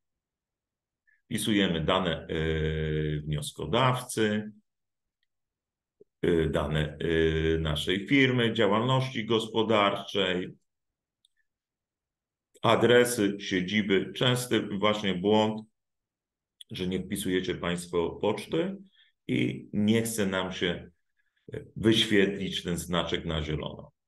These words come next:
Więc wszystkie rubryki muszą być uzupełnione.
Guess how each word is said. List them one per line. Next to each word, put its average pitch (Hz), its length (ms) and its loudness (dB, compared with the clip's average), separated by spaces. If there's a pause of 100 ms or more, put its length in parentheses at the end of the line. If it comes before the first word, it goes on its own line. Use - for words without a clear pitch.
(300)
Więc 214 240 2
wszystkie 151 460 0
rubryki 107 720 0 (220)
muszą 104 720 2
być 78 460 -2
uzupełnione. 78 840 -2